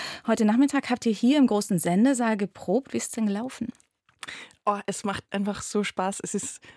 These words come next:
Speaker 2: natürlich eins meiner Lieblingskonzerte und, und was ich an dem Werk so liebe, es ist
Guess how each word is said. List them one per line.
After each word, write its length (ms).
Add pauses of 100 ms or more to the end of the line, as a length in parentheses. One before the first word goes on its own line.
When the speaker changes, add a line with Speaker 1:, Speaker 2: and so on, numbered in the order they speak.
(680)
Speaker 2:
natürlich 880 (480)
eins 240
meiner 140
Lieblingskonzerte 880
und, 160
und 220 (380)
was 180
ich 100
an 160
dem 360
Werk 380
so 360
liebe, 320
es 180
ist 300